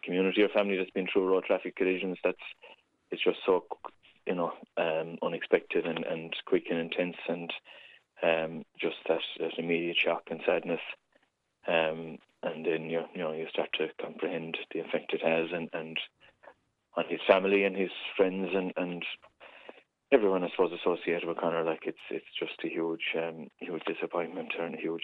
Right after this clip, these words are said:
sadness today. Um, you know, he was a, my, I'm, I'm chair of the G A club locally, and Conor was a lifetime member,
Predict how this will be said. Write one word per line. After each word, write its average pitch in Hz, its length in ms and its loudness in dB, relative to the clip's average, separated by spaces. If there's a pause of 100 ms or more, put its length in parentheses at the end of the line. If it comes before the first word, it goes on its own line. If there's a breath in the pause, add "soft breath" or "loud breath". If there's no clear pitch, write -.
(120)
sadness 87 380 2
today. 85 260 2 (640 loud breath)
Um, 82 300 -4 (280)
you 85 100 -8
know, 80 100 -6
he 82 140 -8
was 80 200 -6
a, 82 160 0 (240)
my, 80 140 -6 (240)
I'm, 82 240 -6
I'm 82 320 -8
chair 82 260 2
of 82 60 0
the 85 120 2 (280)
G 87 120 2
A 82 120 2
club 87 240 2
locally, 95 440 6
and 90 180 0
Conor 87 260 0
was 87 180 0
a 85 120 0 (640 loud breath)
lifetime 87 340 4
member, 92 360 2